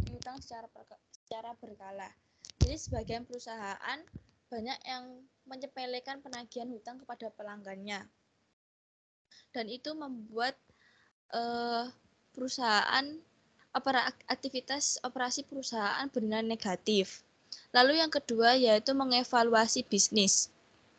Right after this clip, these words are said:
Eh, mengevaluasi bisnis ini tidak hanya, eh, membahas tentang pengeluaran lebih besar daripada pendapatan, namun pengeluaran dan pendapatan yang memiliki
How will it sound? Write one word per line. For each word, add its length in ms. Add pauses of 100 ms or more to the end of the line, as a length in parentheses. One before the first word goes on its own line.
(1200)
Eh, 260 (140)
mengevaluasi 880
bisnis 380
ini 180
tidak 300
hanya, 320 (560)
eh, 420
membahas 540
tentang 240
pengeluaran 800
lebih 240
besar 320
daripada 400
pendapatan, 800 (400)
namun 400
pengeluaran 480
dan 80
pendapatan 800
yang 160
memiliki 720